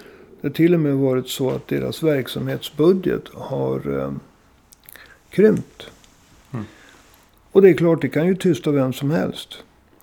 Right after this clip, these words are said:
Speaker 1: I det här läget så har ju cheferna ett avgörande inflytande.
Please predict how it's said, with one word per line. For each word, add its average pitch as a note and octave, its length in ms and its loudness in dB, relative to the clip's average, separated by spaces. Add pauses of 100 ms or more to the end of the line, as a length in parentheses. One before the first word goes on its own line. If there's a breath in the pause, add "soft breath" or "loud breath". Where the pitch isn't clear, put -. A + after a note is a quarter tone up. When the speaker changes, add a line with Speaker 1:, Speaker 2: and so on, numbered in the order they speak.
(720 loud breath)
Speaker 1:
I E3+ 120 6
det D3 60 4
här D#3+ 140 4
läget E3 380 2
så D#3 140 -4
har C#3+ 120 0
ju D3+ 140 2
cheferna G3+ 960 0
ett - 240 -6 (100)
avgörande E3 1200 -2
inflytande. E3 1120 -4